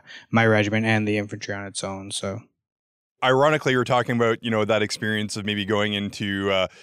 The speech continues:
Speaker 2: the engineers, and then you're like, "Oh, I wanna do something a little bit different than construction." And now here you are on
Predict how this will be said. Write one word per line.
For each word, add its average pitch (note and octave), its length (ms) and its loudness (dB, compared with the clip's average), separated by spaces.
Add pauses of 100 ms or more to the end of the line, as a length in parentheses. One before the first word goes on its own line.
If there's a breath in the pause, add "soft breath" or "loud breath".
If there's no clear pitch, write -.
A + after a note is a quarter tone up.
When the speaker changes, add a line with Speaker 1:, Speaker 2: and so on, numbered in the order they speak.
(140)
Speaker 2:
the A2 160 0
engineers, G#2+ 720 0
and G2+ 100 -4
then G2 80 -4
you're G2 140 0
like, F#2+ 180 -2
"Oh, A2+ 40 0
I A2+ 100 4
wanna G#2+ 160 2
do G2+ 140 -6
something G#2+ 180 -2
a - 20 0
little G2+ 160 2
bit F#2 140 -6
different G#2 260 -6
than G2 120 -4
construction." F#2+ 680 -4 (280 loud breath)
And A2+ 100 -2
now A#2 140 2
here C3 200 2
you B2 120 4
are A#2 320 4
on G#2 460 0